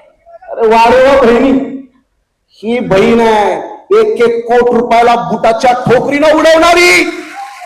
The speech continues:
याला म्हणायचं बहीण. अरे पैशाला भाळणारी माणसं, पैशापुढे गोंडा घोलणारी माणसं, सत्ताधाऱ्यांपुढे गोंडा घोलणारी माणसं.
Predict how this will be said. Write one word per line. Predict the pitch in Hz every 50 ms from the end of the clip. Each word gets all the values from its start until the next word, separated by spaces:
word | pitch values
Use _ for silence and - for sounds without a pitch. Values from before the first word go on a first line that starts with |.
| - _ _ _ _ _ _ _ _ _ _ _ _ _ _ _ _ _ _ _ _ _ _ _ _ _ _ _ _ _ _ _ _ _ _ _ _ _ _ _ _ _ _ _ _ _ _ _ _ - 185
याला | 233 285 339 349 359
म्हणायचं | 370 370 381 381 381 359 370 370 381 381
बहीण. | 403 311 - 392 392 403 392 359 349 - - - - - - - _ _ _ _ _ _ _ _ _ _ _ _ _ _ _ _ _ _ _ _ _ _ _ _ _ _ _ -
अरे | - 247 330 370 370 370 370 - -
पैशाला | - 302 311 349 339 - - 370 381 392 381 381 381
भाळणारी | 370 - - 302 359 370 370 381 381 381 381 359
माणसं, | 349 359 381 381 381 - - 392 381 381 381 392 370 320 - - - - _ _ _ _ _ _ _ _ _ _ _ _ - -
पैशापुढे | 320 370 370 330 - - 370 381 370 381 392 381 370 370 370
गोंडा | 370 349 330 359 370 381 392 381 381
घोलणारी | 381 330 359 392 381 392 381 370 381 381
माणसं, | 381 370 381 381 370 - - 392 392 392 381 370 359 330 285 - - - - _ _ _ _
सत्ताधाऱ्यांपुढे | - - - 330 339 311 320 - 381 381 381 349 294 339 349 381 381 381 381 - 427 381 381 370
गोंडा | 370 370 381 359 370 381 392 392 392
घोलणारी | 381 392 330 381 381 370 381 381 370 381 370
माणसं. | 392 381 392 381 370 - 415 381 381 381 381 679 622